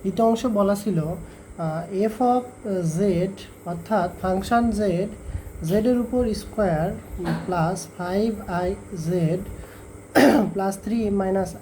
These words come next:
আই, এই সমী-, এটি, এই ফাংশনটা কি কচি রিমের সমীকরণকে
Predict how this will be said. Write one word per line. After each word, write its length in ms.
আই, 80
এই 80
সমী-, 360
এটি, 180
এই 60
ফাংশনটা 540
কি 80
কচি 300
রিমের 320
সমীকরণকে 760